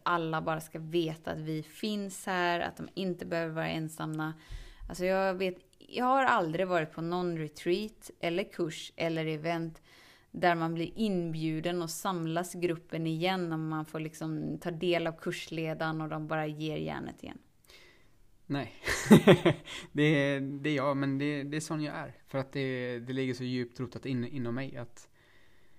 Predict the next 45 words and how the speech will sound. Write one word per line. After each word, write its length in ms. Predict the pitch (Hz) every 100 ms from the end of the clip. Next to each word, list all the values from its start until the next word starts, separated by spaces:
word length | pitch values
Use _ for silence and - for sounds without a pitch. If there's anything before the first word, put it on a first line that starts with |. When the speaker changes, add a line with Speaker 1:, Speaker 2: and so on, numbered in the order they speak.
| - - - -
Speaker 2:
veta 480 | 147 143 - -
och 120 | 120 127
ge 140 | 127
alla 420 | 123 110 110 113
rätt 240 | 123 117 -
förutsättningar. 840 | 139 117 - 127 135 139 123 95
Så 140 | - 123
att 60 |
man 120 | 127
inte 120 | 123 131
bara 140 | 120
ger 220 | 117 113
dem, 240 | 110 110 110 - - - - - _ _ _ -
dem, 380 | 120 107 127 131
eh, 220 | 131 117 117
ger 180 | 120
dem 160 | 113 110
A. 280 | 117 117 139 - - -
Men 160 | - 127
det 60 | 123
finns 180 | 135
också 180 | 135 135
ett 120 | 131
B 220 | 156 135 110
och 60 |
ett 100 | 120
C 260 | - 151 135
också. 340 | - - 120
För 100 | -
att 60 | 120
vi 120 | 117
behöver 180 | 123 123
fortsätta 400 | 151 143 135 151
resan 360 | 151 120 120 110
tills 420 | 120 117 113 -
alfabetet 540 | 135 117 113 110 -
är 40 | -
slut. 460 | - - - - - _ _ -
Så 120 | 135
att 80 | 123
vi 140 | 123
är 40 |
med 500 | 117 117 147 160 147
på 280 | - 123 113
resan. 540 | 117 113 107 107 -